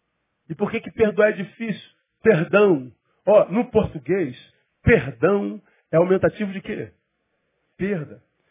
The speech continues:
Por que que perdoar é difícil? Porque a gente não gosta de perder nem no zero e um.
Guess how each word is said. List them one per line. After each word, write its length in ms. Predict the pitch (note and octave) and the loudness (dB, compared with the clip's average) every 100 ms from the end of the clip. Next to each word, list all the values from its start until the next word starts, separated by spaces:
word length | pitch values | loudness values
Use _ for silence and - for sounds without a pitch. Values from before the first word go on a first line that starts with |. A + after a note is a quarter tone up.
| _ _ _ _ _ _ | _ _ _ _ _ _
Por 140 | A#3+ B3 | -4 -4
que 100 | D4+ | -6
que 100 | - | 2
perdoar 340 | C4+ B3+ B3+ | 4 4 4
é 20 | |
difícil? 420 | B3 - A#3+ G3 - | 2 0 0 0 -6
Porque 160 | - - | -6 -2
a 40 | |
gente 100 | B3 | -2
não 60 | B3+ | 0
gosta 180 | B3+ - | 0 2
de 40 | |
perder 300 | A#3 A3 A3+ | 0 0 -2
nem 140 | A#3 | -4
no 120 | C4 G#3+ | -8 -2
zero 220 | G#3+ A3 | 0 0
e 60 | A3+ | -4
um. 220 | A#3 | -6